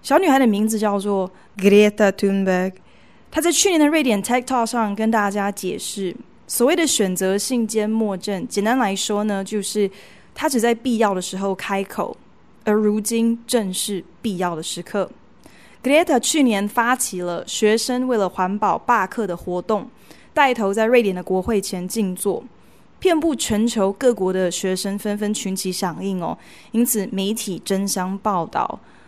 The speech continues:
而 Greta 也顺理成章的就成为了环保小尖兵的最新代言人。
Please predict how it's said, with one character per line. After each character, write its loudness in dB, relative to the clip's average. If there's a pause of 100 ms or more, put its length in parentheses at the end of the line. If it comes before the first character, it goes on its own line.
(140)
而 4
Greta 2
也 2
顺 2
理 -2
成 -6
章 0
的 -2
就 -2
成 -6
为 -6
了 -2
环 -2
保 0
小 -6
尖 -6
兵 -6
的 -6
最 -2
新 -6
代 -2
言 -6
人。 -4